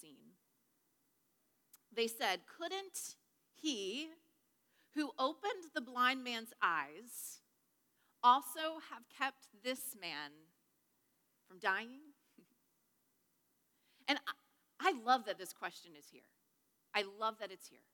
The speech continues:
This is a perfect example of the Bible's uncanny ability to voice what I am thinking, but am too afraid to say out loud. <laughs> Because it's not spiritual and it's very lacking of faith.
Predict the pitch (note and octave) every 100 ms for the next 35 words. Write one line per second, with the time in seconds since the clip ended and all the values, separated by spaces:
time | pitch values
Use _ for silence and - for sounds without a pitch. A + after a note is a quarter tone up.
0 | _ _ _ _ _ _ _ _ _ _
1 | _ - A#3+ D#4+ - C#4+ C4 - D4+ D#4+
2 | D#4+ - C4+ G#3+ B3+ A#3+ A#3+ G#3+ G#3 G#3
3 | A3 G3 G#3+ B3 A3 F#3 - A#3+ B3 A#3+
4 | - - D#4+ E4 E4 D#4+ D#4 - A3 C4
5 | A#3+ A#3 - G#3 F#3+ - C4 A#3 F#3 D4
6 | C#4 G#3 G#3 G#3+ A#3+ D#4 - C4 D#4 F4+
7 | - C4+ A#3+ - D#4 D4+ - F#3+ F3 F#3+
8 | C4+ - _ _ _ _ _ _ _ _
9 | _ _ _ _ C#4 C4 C4+ C4 - E4
10 | C#4 - A#3+ G#3+ A3 G#3 G3+ F3+ E3+ D#3+
11 | - - - - - - _ _ _ -
12 | - - - - B4+ B3 A#3 A3+ B3+ C#4
13 | D4 - C#4+ C4 C#4+ C4 B3 B3 - G3
14 | G#3 F#3+ A#3+ B3 C4+ B3 A#3 B3 A3+ G#3+
15 | G#3+ G#3